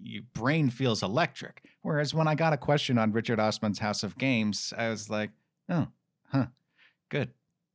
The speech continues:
I was correct." So the play-along factor for me is not as, um,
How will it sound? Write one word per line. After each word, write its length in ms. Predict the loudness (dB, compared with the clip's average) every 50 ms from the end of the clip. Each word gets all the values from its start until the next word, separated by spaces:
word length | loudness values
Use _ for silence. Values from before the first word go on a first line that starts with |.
| _ _ -16 -10
I 140 | -8 -6 -4
was 120 | -4 -6 -6
correct." 440 | -6 -4 -4 -4 -4 -4 -8 _ _ _ _ _ _ _ _ _ _ _
So 240 | -8 -4 -2 0 0 0
the 100 | 0 -2
play-along 680 | -4 -4 -2 0 2 2 2 2 2 0 0 0 0 -2
factor 500 | -4 -4 -4 -2 -4 -4 -4 -6 -6 -6
for 200 | -4 -4 -4 -2
me 280 | 0 0 0 0 -2 -4
is 160 | -4 -6 -4 -2
not 380 | -2 0 0 0 -2 -2 -4 -6 _ -12
as, 540 | -8 -6 -6 -4 -6 -6 -8 -8 -8 -10 -12 _ -12
um, 460 | -10 -10 -8 -8 -8 -10 -10 -12 -14